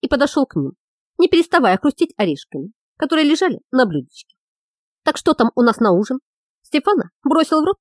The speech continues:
очередную порцию и открыл дверь ресторана перед Лолой. Убалда проводил их до столика. «Если позволите, я вас сам обслужу.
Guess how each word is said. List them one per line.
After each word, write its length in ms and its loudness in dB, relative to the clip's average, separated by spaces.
очередную 500 2
порцию 500 -6
и 60 0
открыл 280 0
дверь 160 0
ресторана 460 -4
перед 240 -2
Лолой. 300 -4
Убалда 400 0
проводил 420 0
их 140 -6
до 100 -4
столика. 440 -10
«Если 240 -2
позволите, 480 -2
я 160 0
вас 160 0
сам 200 -2
обслужу. 440 -8